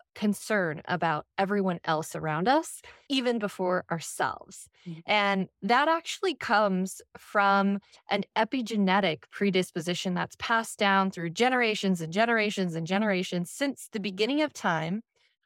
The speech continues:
Speaker 1: of women having this role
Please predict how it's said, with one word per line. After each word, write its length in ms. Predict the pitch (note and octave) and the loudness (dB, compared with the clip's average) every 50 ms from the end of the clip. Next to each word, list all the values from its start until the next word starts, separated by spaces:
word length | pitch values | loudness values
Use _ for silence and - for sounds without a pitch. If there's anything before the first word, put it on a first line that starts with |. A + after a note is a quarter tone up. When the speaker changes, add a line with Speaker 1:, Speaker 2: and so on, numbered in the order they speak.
| _ _ | _ _
Speaker 1:
of 400 | - G#3 G#3+ G#3+ G#3+ G#3 G3 G3 - | 2 4 6 6 4 4 2 -2 -8
women 680 | - G3 A3+ C4 D4 C#4+ C4+ A#3+ A3+ G#3+ G#3 G#3 G#3 - - | -2 0 2 4 4 4 2 2 2 0 0 -2 -2 -4 -4
having 400 | - - A3 A3 A3 A#3 A3 G#3+ | -6 0 0 0 2 2 2 2
this 240 | G3+ G3 F#3+ - - | 2 2 0 -2 -6
role 680 | F3 F3+ G3 G#3 A3 A#3 G#3 F3+ E3 E3 F3 F#3+ G#3 | -6 -2 0 2 2 4 2 2 0 0 -2 -4 -6